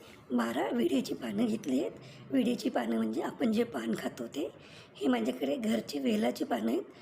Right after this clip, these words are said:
तुम्ही बाजारातनं पण आणू शकतात. तर हे बारा पानं आणले, त्यांना स्वच्छ धुवून घेतलं आहे व त्यांना बारीक कट करून घेतलं आहे.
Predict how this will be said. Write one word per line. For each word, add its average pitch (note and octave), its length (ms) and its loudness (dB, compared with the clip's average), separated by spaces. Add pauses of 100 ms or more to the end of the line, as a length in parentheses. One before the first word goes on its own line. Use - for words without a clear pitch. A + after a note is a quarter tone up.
(220)
तुम्ही D4+ 160 6 (540)
बाजारातनं A#3+ 500 2
पण E4 160 2
आणू G#3 260 2
शकतात. - 380 -6 (500)
तर B3+ 60 0
हे B3 180 2 (400)
बारा A#3+ 320 0
पानं C4 320 0
आणले, C4 340 2 (400)
त्यांना B3 380 2
स्वच्छ - 340 -4
धुवून B3 320 6
घेतलं C4 280 2
आहे D#4 140 0 (380)
व C#4+ 60 0
त्यांना A#3+ 280 2
बारीक C4+ 340 2 (360)
कट - 260 -2
करून G#3+ 220 2
घेतलं F#3+ 300 0
आहे. C3 160 -6